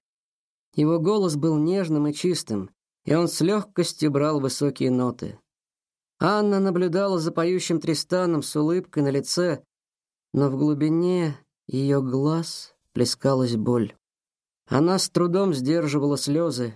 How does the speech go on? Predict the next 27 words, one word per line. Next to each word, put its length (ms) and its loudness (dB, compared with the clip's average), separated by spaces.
и 120 -6
Авроре 400 0
казалось, 480 -2
что 260 -4
улыбка 500 -2
единственное, 960 0
что 280 -4
помогало 520 0
ей 240 0
держаться. 600 -4
После 280 2
выступления 540 0
принца 520 -2
был 280 0
объявлен 560 2
белый 280 0
танец, 520 -4
и 60 2
это 240 2
означало, 520 0
что 380 -2
вскоре 420 0
молодожёнов 680 0
поведут 460 0
к 60 -6
брачному 540 0
ложе. 360 -4